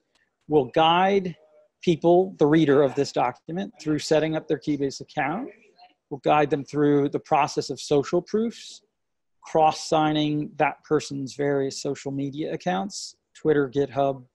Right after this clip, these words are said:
Mastodon, et cetera, to demonstrate that they own those accounts via one P G P key and a bunch of signed statements that basically gives that Keybase account superpowers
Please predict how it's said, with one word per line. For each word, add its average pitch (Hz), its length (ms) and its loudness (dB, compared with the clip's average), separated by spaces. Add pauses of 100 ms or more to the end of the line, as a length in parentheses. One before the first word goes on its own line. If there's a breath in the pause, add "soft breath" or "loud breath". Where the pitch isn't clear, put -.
(160)
Mastodon, 143 680 -6
et - 120 -16
cetera, 196 380 0 (540 loud breath)
to 151 100 -2
demonstrate 147 720 2
that - 160 -6
they 143 160 -2
own 196 300 0
those 160 240 2
accounts 143 720 -6 (420)
via 139 220 2
one 170 500 2 (240)
P 170 160 -6
G 143 160 -6
P 147 200 -6
key 196 520 0 (380)
and 147 120 2
a 139 60 2
bunch 147 320 0
of 127 100 -6
signed 143 480 0
statements 135 680 -2
that 147 200 -4
basically 139 720 0 (680)
gives 151 400 4
that 147 280 0 (220)
Keybase 143 460 0
account 160 420 -4
superpowers 135 1040 -4